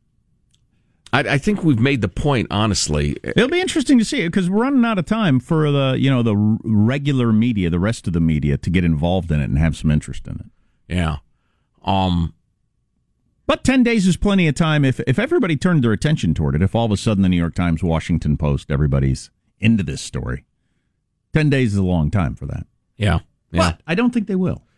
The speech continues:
Speaker 1: I, I will, I will use this to bolster my, uh, my little screed there, and, and from the Wall Street Journal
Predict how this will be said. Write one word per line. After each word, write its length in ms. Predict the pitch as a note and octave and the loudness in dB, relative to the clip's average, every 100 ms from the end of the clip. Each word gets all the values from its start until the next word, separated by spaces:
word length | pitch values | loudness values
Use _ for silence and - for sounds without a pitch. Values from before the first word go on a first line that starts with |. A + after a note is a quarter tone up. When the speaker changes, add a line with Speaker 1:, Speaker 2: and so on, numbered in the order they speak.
| _ _ _ | _ _ _
Speaker 1:
I, 120 | A2 - | -6 -4
I 160 | G#2+ D#3+ | -2 0
will, 360 | E3 D#3 C3 - | 2 2 0 -2
I 100 | B2 | -2
will 200 | C#3 A#2+ | 0 2
use 300 | B2 A#2 F2+ | 2 2 0
this 200 | A#2+ - | -2 0
to 80 | G2+ | -2
bolster 420 | F#2+ G#2 - G2+ | 0 -2 -2 0
my, 400 | F#2+ F#2 F2 E2 | 0 2 0 0
uh, 340 | D#2+ D#2+ D#2 - | 0 -2 -2 -2
my 160 | F2+ E2+ | 0 0
little 200 | E2 E2 | 0 0
screed 440 | - - D#2+ D#2 | 0 2 0 0
there, 300 | C#2+ C#2 C2 - | -2 -2 -4 -6
and, 340 | C#2+ C#2+ B1+ | -4 -4 -6
and 320 | C#2 D2+ D2+ - | -4 -4 -4 -4
from 200 | F#2+ F2+ | 0 2
the 120 | D#2+ | 2
Wall 180 | F2+ F2 | 0 -2
Street 240 | - D#2+ | -2 -2
Journal 400 | F#2 F2 D#2 | 0 -2 -2